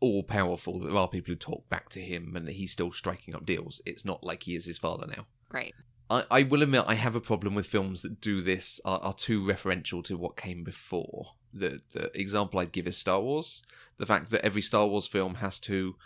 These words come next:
Speaker 1: open on a starship and a planet, has to have R two D two saving the day. Someone has to say,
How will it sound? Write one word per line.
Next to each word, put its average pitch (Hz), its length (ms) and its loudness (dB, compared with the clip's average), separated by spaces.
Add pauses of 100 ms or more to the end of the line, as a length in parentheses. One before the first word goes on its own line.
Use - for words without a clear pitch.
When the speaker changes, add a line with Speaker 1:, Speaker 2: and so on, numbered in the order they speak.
(680)
Speaker 1:
open 107 320 4
on 95 140 6
a 95 80 6
starship 92 640 4
and 95 100 0
a 85 60 0
planet, 92 480 2
has 98 320 -8
to 95 500 0 (120)
have 101 240 0
R 95 120 6
two - 140 -2
D 92 180 0
two 92 160 -2
saving 90 380 0
the 90 60 -2
day. 87 260 2
Someone 117 360 2
has 107 240 0
to - 60 -8
say, 95 540 4